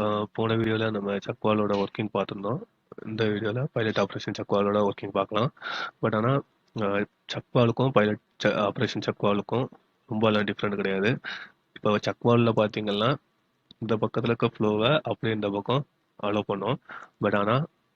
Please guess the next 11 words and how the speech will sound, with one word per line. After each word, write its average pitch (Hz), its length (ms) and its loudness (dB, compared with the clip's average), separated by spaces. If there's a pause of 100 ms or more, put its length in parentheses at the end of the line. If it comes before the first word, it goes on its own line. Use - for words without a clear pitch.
(100)
பைலட் 113 280 2
ஆபரேஷன் 110 380 -2
செக் 104 180 -4
வால்வ்ல 104 260 0 (400)
நம்ம 104 160 -2
இங்கேருந்து 113 420 0
போகக்கூடிய 107 400 0
ஃப்ளோவை 104 420 0 (180)
ஆட்டோமேட்டிக்காக 113 480 -2
நம்மளால 110 340 2
அங்கேருந்தும் 104 500 -2